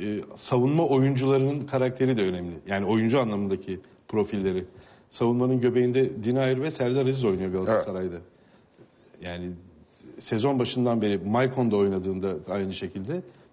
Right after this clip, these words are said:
Speaker 1: Galatasaray'ın savunmanın göbeği, en önemli yeri, en sıkıntılı yeri değil mi?
Speaker 2: Evet, aynen.
Speaker 1: Yani dolayısıyla biraz bununla da alakalı görüyorum ama tabii, e, önünde de üç tane, e, Fernando,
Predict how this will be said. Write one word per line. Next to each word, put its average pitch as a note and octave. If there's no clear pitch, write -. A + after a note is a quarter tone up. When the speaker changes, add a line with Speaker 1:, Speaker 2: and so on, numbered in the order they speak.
Speaker 1:
Galatasaray'ın C3
savunmanın E3
göbeği, G2
en E3+
önemli G#2+
yeri, F#3
en F3
sıkıntılı C#3
yeri C#3
değil A3+
mi? F3+
Speaker 2:
Evet, D3+
aynen. G2+
Speaker 1:
Yani F#2+
dolayısıyla C3
biraz C3+
bununla D#3+
da D3
alakalı C3+
görüyorum B2+
ama E3
tabii, C3+
e, A2+
önünde A#2
de B2+
üç B2+
tane, B2+
e, G2+
Fernando, A#2+